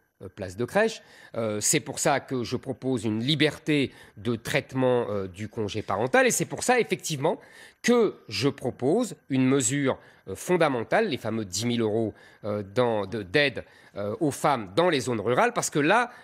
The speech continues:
les zones rurales se vident, se désertifient, et que je veux remettre de la vie là-dedans. Euh, voilà, euh, dans, dans ces, dans ces espaces. Donc,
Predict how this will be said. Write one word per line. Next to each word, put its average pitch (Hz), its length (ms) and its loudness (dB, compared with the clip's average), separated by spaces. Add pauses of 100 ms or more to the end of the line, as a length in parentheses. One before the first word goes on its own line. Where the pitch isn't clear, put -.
(100)
les 120 120 -2
zones 123 200 2
rurales 110 340 0
se - 240 -4
vident, 180 440 0 (260)
se - 160 -6
désertifient, 127 760 0
et 151 120 0
que - 80 -6
je 123 100 -4
veux 123 100 2
remettre 160 300 2
de 131 80 -4
la 120 140 2
vie 135 280 -2
là-dedans. 120 320 0 (400)
Euh, 101 440 0
voilà, 220 380 2
euh, 107 220 -8
dans, 104 140 -6
dans 101 160 -4
ces, 123 160 -4
dans 110 140 -2
ces 131 180 -2
espaces. - 380 -10 (280)
Donc, 147 380 0